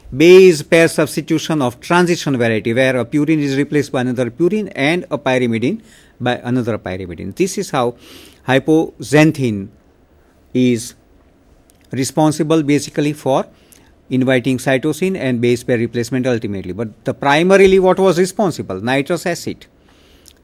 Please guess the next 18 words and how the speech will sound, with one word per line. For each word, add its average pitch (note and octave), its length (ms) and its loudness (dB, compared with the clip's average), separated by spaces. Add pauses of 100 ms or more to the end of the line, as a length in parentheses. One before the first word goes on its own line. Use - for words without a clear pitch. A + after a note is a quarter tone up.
(100)
a A#2 340 -2 (180)
very G#3 300 4
effective D#3+ 580 0
base B2+ 200 2
analog G#2+ 460 -6 (100)
as A2+ 420 -6 (420)
it A#2+ 120 -6
is A2+ 200 -4
known A2 240 -6
to G2+ 100 -8
be. - 180 -14 (960)
It D#3 360 4
can E3+ 200 4
also A#3 800 6 (2250)
modify D3 720 6 (320)
another G3 400 4
purine F3 440 4
guanine C#3+ 560 4